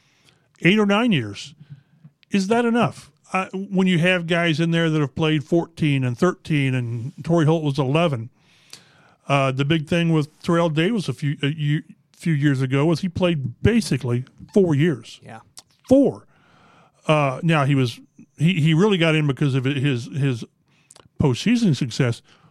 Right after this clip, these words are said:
Speaker 1: What happens if, if in today's environment, if Gale Sayers is on the ballot? He played, like, sixty-five games. Sixty-five games.
Speaker 2: Yeah.
Speaker 1: But he was unbelievable.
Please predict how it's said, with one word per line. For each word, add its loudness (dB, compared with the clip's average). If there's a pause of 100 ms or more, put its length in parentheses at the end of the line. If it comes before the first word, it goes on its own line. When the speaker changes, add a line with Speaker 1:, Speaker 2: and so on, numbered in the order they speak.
(340)
Speaker 1:
What 2
happens 0
if, -2
if -2 (680)
in 2
today's 2
environment, 0
if -4
Gale 2
Sayers -4 (720)
is 4
on 2
the -2
ballot? -2 (420)
He 2
played, -2
like, 0
sixty-five -4
games. -4 (560)
Sixty-five -4
games. -4
Speaker 2:
Yeah. -14 (180)
Speaker 1:
But 0
he 2
was 0 (380)
unbelievable. -2